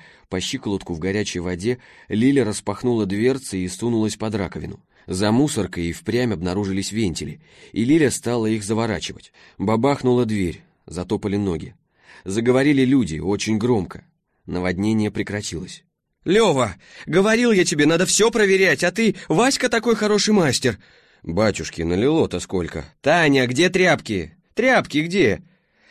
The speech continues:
Лиля выбралась из-под раковины, шмыгнула носом и утерла мокрый лоб. Ей показалось, что в кухню набилось очень много народу. «Воду завернула? Молодец, медаль тебе!» «Лева, ее обожгло, небось!»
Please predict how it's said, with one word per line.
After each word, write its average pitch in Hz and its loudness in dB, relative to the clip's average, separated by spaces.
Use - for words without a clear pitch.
Лиля 113 0
выбралась 101 0
из-под 101 -4
раковины, 76 -4
шмыгнула 104 0
носом 117 2
и 87 0
утерла 107 -2
мокрый 98 0
лоб. 87 -4
Ей 113 2
показалось, 135 0
что - -4
в - -16
кухню 151 0
набилось 113 0
очень 113 -2
много 113 0
народу. 110 -2
«Воду 214 0
завернула? 92 0
Молодец, 135 0
медаль 143 2
тебе!» 175 0
«Лева, 135 2
ее 139 6
обожгло, 180 4
небось!» 98 2